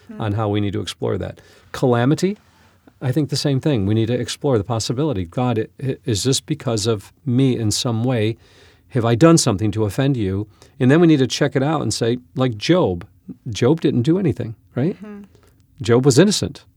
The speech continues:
Speaker 2: of all of his ac-, all the accusations. And what did God do in the end? He restored all of his fortune sevenfold, you know? So I th-, I think those are healthy things for us to do to, to examine ourselves, to see. Th-, there's a passage in Deuteronomy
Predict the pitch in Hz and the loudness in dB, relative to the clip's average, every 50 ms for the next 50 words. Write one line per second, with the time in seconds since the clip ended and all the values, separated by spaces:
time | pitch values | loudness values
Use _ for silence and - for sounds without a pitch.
0 | _ _ _ _ _ - - 95 107 110 110 110 107 90 98 110 104 98 - - | _ _ _ _ _ -8 -6 -2 2 4 4 4 4 4 2 0 0 -2 -4 -6
1 | 120 113 107 98 101 104 101 98 - - - 87 104 101 - - - - 135 - | -4 -2 -2 0 0 -2 -2 -4 -4 -4 -4 -4 -4 -6 -6 -8 -12 -12 -12 -14
2 | - - _ _ _ _ _ - - 127 135 170 170 131 - 190 131 110 120 147 | -16 -18 _ _ _ _ _ 0 4 6 6 6 6 6 6 6 6 6 4 4
3 | 151 139 123 117 110 120 156 190 190 - _ _ _ _ _ _ _ _ _ _ | 4 6 4 4 2 2 0 -2 -4 -8 _ _ _ _ _ _ _ _ _ _
4 | - - 147 127 113 123 - - - 151 135 135 131 120 110 127 - _ _ _ | -6 -2 -2 0 2 0 0 2 4 4 4 6 4 4 2 -2 -10 _ _ _
5 | - - 123 131 135 127 117 113 - - 120 117 117 - - 104 98 - - - | -6 -2 2 2 4 4 2 0 -2 0 0 0 0 0 -2 -4 -4 -4 -2 0
6 | 131 120 104 107 104 - - 98 90 92 92 - _ _ _ _ _ _ _ _ | 0 0 0 0 -2 -2 -2 -4 -4 -4 -8 -14 _ _ _ _ _ _ _ _
7 | _ _ _ _ _ _ _ _ - - 107 98 101 104 110 - _ _ _ _ | _ _ _ _ _ _ _ _ -10 -8 -6 -4 -6 -6 -8 -10 _ _ _ _
8 | _ _ - - 151 143 139 - - - 139 - 180 180 170 208 175 - 139 123 | _ _ -2 2 2 2 2 0 -2 -4 -2 0 2 2 4 4 4 2 0 -2
9 | 110 - 151 143 139 135 - 151 135 127 117 - - - 143 135 131 127 - - | -2 -2 0 0 0 0 0 0 0 0 0 -4 -4 -2 0 0 0 0 -2 -2
10 | 123 113 104 - - 120 95 104 107 104 101 92 - - 107 101 98 95 - - | -4 -4 -4 -4 -6 -6 -4 -2 0 0 -2 -4 -4 -6 -4 -4 -4 -6 -8 -14
11 | _ _ _ _ _ _ _ _ - - - 113 98 87 80 82 92 135 147 156 | _ _ _ _ _ _ _ _ -8 -4 -4 -2 -2 -2 -2 2 4 6 6 6
12 | 143 117 98 95 92 92 - - 110 101 98 104 104 - - 113 - - - 143 | 4 4 2 0 -2 -4 -6 -6 -8 -8 -8 -8 -8 -8 -6 -6 -4 -2 -2 -2
13 | 117 95 87 - - - - - - - _ - 127 123 160 - 151 139 208 247 | -2 -2 -4 -10 -18 -20 -20 -20 -20 -16 _ -8 -6 -6 -6 -2 2 2 4 4
14 | 247 254 - - - 143 127 143 143 - 113 95 90 117 104 98 90 117 123 120 | 4 2 0 0 -2 -2 -2 -2 -2 -2 -4 -4 -4 -4 -2 -2 0 0 0 0
15 | 110 104 101 98 101 110 127 143 156 165 | 0 0 -2 -2 -2 -2 -2 -2 -2 -4